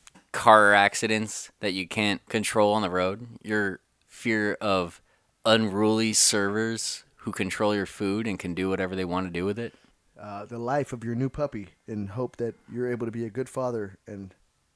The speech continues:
Speaker 1: Rocks that you didn't see when you're skateboarding on the Strand and they end up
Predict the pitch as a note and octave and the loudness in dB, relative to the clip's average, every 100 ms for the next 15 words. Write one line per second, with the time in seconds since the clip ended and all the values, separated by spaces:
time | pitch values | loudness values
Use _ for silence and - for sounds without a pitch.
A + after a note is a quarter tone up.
0 | _ _ _ _ _ _ _ G2+ A2 B2+ | _ _ _ _ _ _ _ 6 10 12
1 | B2 - - - - G#2+ A2 A#2 A2 - | 10 4 -2 0 2 2 4 2 0 2
2 | A#2+ A#2 F#2+ G2+ - G#2+ G2+ F#2+ - G#2+ | 2 2 0 -6 -8 -4 -4 -4 -2 -2
3 | G#2 G#2+ G#2 G2 F2+ - G#2+ A2 F2 F2 | 2 0 0 -2 -4 -4 -4 -4 -4 -6
4 | F2 C2+ F#2 F#2+ | -6 -6 -6 -8